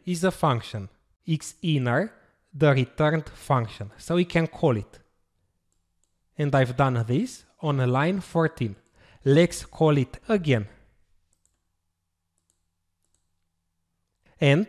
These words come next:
the new value of x is three. Let's call F n again. Now the value of x is four. And we notice that a closure saves the states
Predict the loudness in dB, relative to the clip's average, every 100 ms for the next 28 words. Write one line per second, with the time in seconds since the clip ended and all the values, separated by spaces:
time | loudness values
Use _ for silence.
0 | -4 0 2 2 0 2 2 2 2 0
1 | 0 -4 -4 -4 -12 -12 -4 -4 -6 -16
2 | -6 -2 -2 -4 _ _ _ _ _ _
3 | _ _ _ _ _ _ -2 4 4 2
4 | -4 0 0 0 -4 -4 -2 -2 -2 -6
5 | -6 -2 0 0 -4 _ _ _ _ _
6 | _ _ _ _ _ _ _ _ _ _
7 | _ _ -6 2 2 4 2 2 0 2
8 | 2 0 -2 0 0 -2 -8 -4 -4 -6
9 | -20 -10 -6 -6 -10 -4 0 0 0 -10
10 | _ _ _ _ _ _ _ _ 0 2
11 | 4 4 4 4 2 0 -2 2 2 0
12 | -4 -4 0 4 4 4 2 -2 -2 -8
13 | -20 -10 -2 2 2 -2 -14 -18 -4 -2
14 | -2 -4 -6 -4 -4 -6